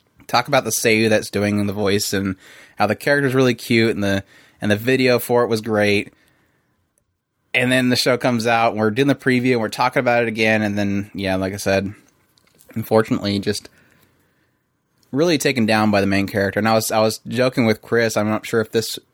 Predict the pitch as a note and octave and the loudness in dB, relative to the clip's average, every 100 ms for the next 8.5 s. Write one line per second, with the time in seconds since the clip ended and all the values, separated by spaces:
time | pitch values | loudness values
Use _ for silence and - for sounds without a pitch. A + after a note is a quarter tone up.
0 | _ - A#2 - C3+ B2 A#2+ A#2 A2 A2+ | _ -2 -2 0 -2 0 0 0 0 0
1 | A#2 - - - A#2 A#2 A2 A2+ G#2+ G#2+ | -2 -2 -10 -6 -2 0 0 0 -2 -4
2 | G#2 A2+ G#2+ - A2+ - B2 A#2 - G#2 | -2 0 0 -2 -4 -2 -2 -2 -2 0
3 | G2+ G2+ G2+ G2+ G#2+ G#2+ - G#2 G2+ G2 | 2 2 0 -2 -2 -2 -2 0 4 4
4 | G2 - _ _ _ _ - A2 A2 A2 | 2 -4 _ _ _ _ -4 0 2 2
5 | G#2+ G#2 G2+ - G2 G#2 A2 G#2 G2+ - | 2 2 0 0 0 0 0 0 -2 -4
6 | A#2+ - B2 A#2+ A#2+ A#2+ - B2 B2 - | -8 -4 -2 0 0 -2 0 0 0 -6
7 | _ _ _ _ _ _ _ - A#2+ A#2+ | _ _ _ _ _ _ _ -6 -2 0
8 | A2 C3+ D3 C3+ | 0 0 0 0